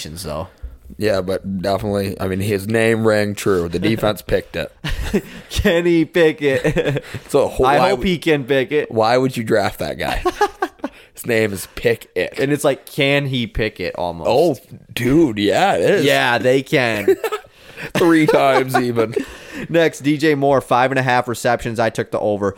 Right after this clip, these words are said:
Speaker 1: Smashed. I knew it was time for D J Moore to have a big game, and it w-, it paid
Speaker 2: Baker's
Speaker 1: off.
Speaker 2: still trash.
Speaker 1: Yeah, Baker's still trash, hundred percent. And McCaffrey had a g-, good game,
Speaker 2: Yeah, he
Speaker 1: too.
Speaker 2: did. He
Speaker 1: They
Speaker 2: actually
Speaker 1: still
Speaker 2: got
Speaker 1: lost.
Speaker 2: targeted in this
Speaker 1: Yeah,
Speaker 2: game. I think he
Speaker 1: exactly.
Speaker 2: had, like, nine
Speaker 1: He
Speaker 2: receptions.
Speaker 1: did, yeah, and I took his over on yards on FanDuel, too.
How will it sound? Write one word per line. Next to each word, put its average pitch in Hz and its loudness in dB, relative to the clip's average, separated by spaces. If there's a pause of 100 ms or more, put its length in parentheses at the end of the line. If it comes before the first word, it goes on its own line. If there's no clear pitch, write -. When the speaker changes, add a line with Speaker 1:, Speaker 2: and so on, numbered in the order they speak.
Speaker 1:
Smashed. 143 0
I 135 0
knew 147 0
it 143 0
was 135 -2
time 135 -2
for 123 -2
D 120 -2
J 117 0
Moore 110 -2
to 107 0
have 104 -2
a 95 -10
big 92 -6
game, 90 -6 (360)
and 110 -4
it 98 -4
w-, 92 -6
it 101 -4
paid 95 0
Speaker 2:
Baker's 95 -4
Speaker 1:
off. 85 0
Speaker 2:
still 80 -2
trash. 82 -6 (220)
Speaker 1:
Yeah, 101 -4
Baker's 92 -10
still 73 -8
trash, 71 -8
hundred 80 -10
percent. - -8
And 170 -4
McCaffrey 127 -2
had 87 -8
a 92 -8
g-, 85 -14
good 95 -8
game, 90 -4
Speaker 2:
Yeah, 107 2
he 101 -2
Speaker 1:
too. 110 -2
Speaker 2:
did. 104 -6
He 110 0
Speaker 1:
They 113 2
Speaker 2:
actually 113 0 (120)
Speaker 1:
still - 2 (100)
Speaker 2:
got 90 -4
Speaker 1:
lost. 85 -6
Speaker 2:
targeted 110 0
in 90 -6
this 80 -4
Speaker 1:
Yeah, 139 0
Speaker 2:
game. 76 -6
I 87 -2
think - 0
he 113 0
Speaker 1:
exactly. - -
Speaker 2:
had, 98 0
like, 95 -6
nine 98 -2
Speaker 1:
He 104 -6
Speaker 2:
receptions. 117 0
Speaker 1:
did, 95 -6
yeah, 123 0
and 101 -6
I 107 -2
took 131 -4
his 113 -2
over 123 0
on 104 -2
yards 110 0
on 101 -4
FanDuel, 123 -4
too. 123 -2